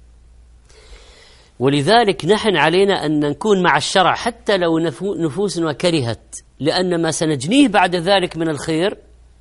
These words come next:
لا يعلم به إلا الله، و-، ويمكن في الدنيا وممكن في الآخرة. و-،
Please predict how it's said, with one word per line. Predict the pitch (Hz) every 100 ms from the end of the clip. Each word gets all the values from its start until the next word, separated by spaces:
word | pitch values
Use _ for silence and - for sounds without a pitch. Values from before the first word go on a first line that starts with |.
| _
لا | - 190
يعلم | 165 151 139
به | 180
إلا | 139 113
الله، | 95 98 - - - -
و-، | 143 165
ويمكن | 233 285 277
في | 226 226
الدنيا | 180 262 302
وممكن | 277 285 240
في | 202
الآخرة. | 185 202 208 131 98 - _ _ _ _ _ - _ _ _ _ _ _ _ - - - - - -
و-، | 117 160 175 170 156